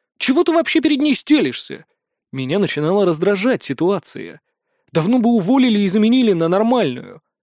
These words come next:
«Так нельзя. Она из рода Рокфеллеров. Попробуй только тронь, и таких неприятностей огребешь. Полную панамку». Заметив мое крайнее изумление, Роберт пожал плечами. Я и сам не знаю, че ей так у нас консьержкой хочется быть.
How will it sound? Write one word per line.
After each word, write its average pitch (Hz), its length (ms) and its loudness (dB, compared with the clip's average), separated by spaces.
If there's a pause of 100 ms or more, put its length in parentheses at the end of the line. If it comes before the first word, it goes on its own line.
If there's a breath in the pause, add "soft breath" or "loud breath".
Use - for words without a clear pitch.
(440)
«Так 180 160 -6
нельзя. 185 600 0 (360)
Она 277 240 0
из 226 100 0
рода 254 240 2
Рокфеллеров. 220 720 -2 (260)
Попробуй 302 380 2
только 285 240 2
тронь, 294 280 2
и 240 60 -2
таких 262 360 0
неприятностей 262 760 0
огребешь. 208 520 0 (200 loud breath)
Полную 247 360 2
панамку». 254 720 -4 (500)
Заметив 190 480 0
мое 190 260 2
крайнее 147 640 -2
изумление, 202 560 0
Роберт 170 460 0
пожал 131 380 -4
плечами. 131 640 -10 (400)
Я 214 280 0
и 226 120 -4
сам 196 540 0
не 196 120 4
знаю, 185 520 2
че - 420 -4
ей 196 220 2
так 190 240 -2
у 196 60 4
нас 196 200 0
консьержкой 190 640 -2
хочется 170 440 -2
быть. 165 260 -2